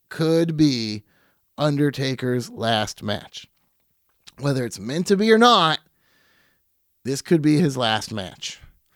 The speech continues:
Just think of the, think of how he's, uh, think of the condition he's been in after his past several matches, except for Bray Wyatt,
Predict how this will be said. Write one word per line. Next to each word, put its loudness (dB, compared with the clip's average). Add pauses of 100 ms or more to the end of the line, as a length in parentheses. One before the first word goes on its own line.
(480)
Just 0
think 0
of 2
the, 0 (540)
think 2
of 2
how 2
he's, -4
uh, -6 (1080)
think 0
of -2
the 0
condition -2
he's -12
been -10
in -12 (100)
after -2
his -6
past -4
several -2
matches, -6
except -6
for -6
Bray 0
Wyatt, -4